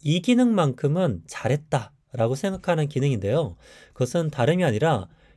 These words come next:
이렇게 슬라이싱을 진행을 했을 때 기존에는 없던 모습이 나옵니다. 바로 이렇게 하얀 점인데요. 라인 유형으로 보더라도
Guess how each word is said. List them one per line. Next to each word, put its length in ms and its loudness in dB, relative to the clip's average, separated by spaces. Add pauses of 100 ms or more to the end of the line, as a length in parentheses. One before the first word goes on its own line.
(120)
이렇게 300 0
슬라이싱을 680 2
진행을 360 2
했을 260 -2
때 460 0 (140)
기존에는 800 2
없던 920 0 (240)
모습이 340 0
나옵니다. 600 0
바로 220 -4
이렇게 240 -2 (260)
하얀 520 0
점인데요. 800 0 (120)
라인 320 2
유형으로 360 4
보더라도 600 0